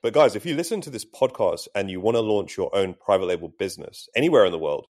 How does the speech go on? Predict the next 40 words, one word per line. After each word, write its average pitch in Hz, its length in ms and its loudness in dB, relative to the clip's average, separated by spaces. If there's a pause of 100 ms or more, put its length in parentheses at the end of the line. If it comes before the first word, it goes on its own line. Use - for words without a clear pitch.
(480)
we 123 120 -2
run 139 220 6
the 117 80 0
Accelerator 107 580 2
two - 240 -8
point 98 140 2
oh 95 80 0
program, 87 340 -2
which 85 120 -12
is 90 100 -10
our 90 80 2
flagship - 440 -2
program. 92 320 0
We 87 80 -4
offer - 180 -4
unlimited 95 360 0
one-to-one 90 440 0
calls. 85 340 -6 (280)
We 87 80 -12
pick - 380 -6
your 101 120 -6
first - 320 -4
product 90 300 0
for 120 160 -2
you. 113 100 -2
So 95 120 -6
we'll 85 100 -4
do 101 180 0
all 95 80 2
the 92 60 0
legwork 92 340 2
for 95 160 -4
you, 87 200 -6 (320)
make 98 120 2
sure 104 140 -2
you 95 60 0
don't 95 140 4
make 87 140 -2
any 90 100 -6
mistakes, 87 480 -4